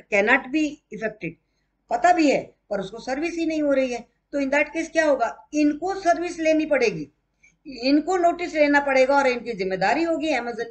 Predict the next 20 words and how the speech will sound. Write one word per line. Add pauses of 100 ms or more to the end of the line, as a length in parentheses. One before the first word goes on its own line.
की
और
Flipkart
की
कि
वो
उनको
service
दें (420)
और
उनको
notice
दें (160)
और
notice
उनको
पहुंचाएं
जहां
से
उन्होंने